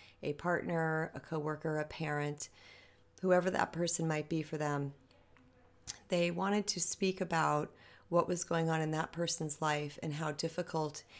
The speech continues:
it was to stand by, or it is to stand by and watch them go through this hard time,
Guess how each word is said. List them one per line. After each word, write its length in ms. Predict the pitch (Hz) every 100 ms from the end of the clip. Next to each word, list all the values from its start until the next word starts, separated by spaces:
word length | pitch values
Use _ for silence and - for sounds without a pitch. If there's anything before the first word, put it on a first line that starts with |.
| -
it 140 | 165 -
was 340 | 160 151 147
to 140 | - 156
stand 440 | - 170 160 160
by, 340 | 156 151 147 147
or 160 | 143
it 100 | 143 -
is 420 | 175 143 147 - - - -
to 100 | -
stand 440 | - - 156 151
by 420 | 151 147 147 147 -
and 400 | - 147 139 139 143
watch 340 | 151 160 -
them 140 | - 147
go 180 | 147 139
through 500 | - 170 156 143 143 - - -
this 180 | - 143
hard 300 | - 151 147
time, 560 | - 156 147 139 139